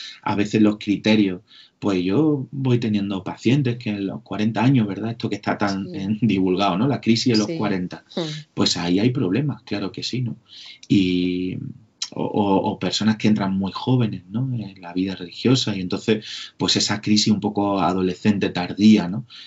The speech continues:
Speaker 1: También sucede. O sea, que, que hay problemas de madurez, hay problemas de crecimiento y problemas de crisis vitales que no son solo vida espiritual, sino que la, que la persona lo va notando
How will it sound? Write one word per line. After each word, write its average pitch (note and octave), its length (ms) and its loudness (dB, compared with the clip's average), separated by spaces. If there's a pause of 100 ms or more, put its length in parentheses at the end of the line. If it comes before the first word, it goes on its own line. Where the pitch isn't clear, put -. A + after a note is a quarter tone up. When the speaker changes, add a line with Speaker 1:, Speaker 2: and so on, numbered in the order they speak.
(100)
Speaker 1:
También F#2+ 300 0
sucede. B2 540 -2 (360)
O G#2 60 -2
sea, G2+ 180 -2
que, F#2+ 340 0 (460)
que G#2 100 2
hay G#2+ 60 6
problemas C3+ 460 6
de B2+ 100 4
madurez, B2+ 600 2
hay A2+ 80 -2
problemas A2 400 -2
de G#2 100 -2
crecimiento G#2+ 800 0
y G2+ 80 -2
problemas G2+ 420 0
de A2 120 0
crisis G#2+ 340 2
vitales A#2+ 500 4 (420)
que F#2 160 0
no G#2 140 6
son A#2+ 220 4
solo G2 280 4
vida F2 200 0
espiritual, F2+ 680 -2
sino F2 280 -2
que F2 120 -4
la, F2 280 -6
que F2+ 100 -6
la F2+ 120 -4
persona G#2 340 0
lo G#2+ 100 6
va G#2 140 4
notando A2+ 520 6